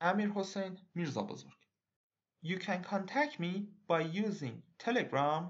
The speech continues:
or WhatsApp or send email to me. We can have one-on-one tutoring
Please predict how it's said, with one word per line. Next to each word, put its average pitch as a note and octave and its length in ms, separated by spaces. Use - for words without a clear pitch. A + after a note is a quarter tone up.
or G3 320
WhatsApp D#3+ 560
or D3+ 160
send D3+ 420
email G3 360
to C#3 140
me. G#2+ 240
We G3 120
can G3+ 240
have G#3 400
one-on-one F#3+ 540
tutoring F3 600